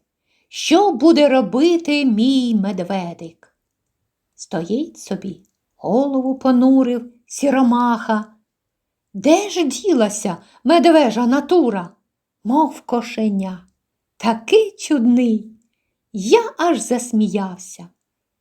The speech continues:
Він і почув. Та як зикне,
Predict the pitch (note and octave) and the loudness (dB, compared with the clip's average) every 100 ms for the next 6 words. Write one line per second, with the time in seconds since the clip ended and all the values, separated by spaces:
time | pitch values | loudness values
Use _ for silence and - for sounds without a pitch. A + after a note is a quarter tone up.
0 | _ _ _ - G#3 C#4+ D4 C4 C4 C4 | _ _ _ -2 2 4 4 0 -4 -6
1 | B3 A#3 - F#3+ F3+ _ _ _ _ _ | -6 -6 -8 -10 -12 _ _ _ _ _
2 | _ _ _ - B3 A3+ G3+ E3+ F3+ D#3 | _ _ _ -6 0 0 0 -4 -10 -12
3 | - E4 G#4 - E4 G#3 | 0 2 2 0 0 -2